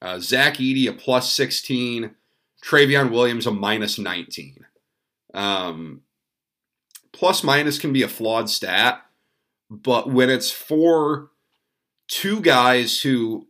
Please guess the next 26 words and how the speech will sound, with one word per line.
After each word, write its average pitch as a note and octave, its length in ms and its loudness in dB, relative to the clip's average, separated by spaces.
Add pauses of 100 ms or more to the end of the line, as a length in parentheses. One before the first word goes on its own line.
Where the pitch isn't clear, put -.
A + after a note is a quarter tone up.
(120)
exclusively, C3 1200 -2 (280)
you B2 120 -6
know, F#2+ 140 -4
one's B2 340 0
on C3 160 4
the A2 60 -4
floor, A#2 400 0
the G#2+ 140 -2
other's G#2 280 -2
not, A2 540 -4 (1200)
it B2 160 -4
tells D#3+ 340 2
you E3 120 4
a - 20 8
little C#3 320 4
bit B2+ 200 2
more A#2 340 0
there. - 480 -6 (200)
I A2+ 60 -8
mean, A#2 160 -2
it, G#2+ 100 -6
I A#2 100 -2
think C3+ 180 -2
it's - 180 -8
tougher D#3 480 2
with A#2+ 380 -2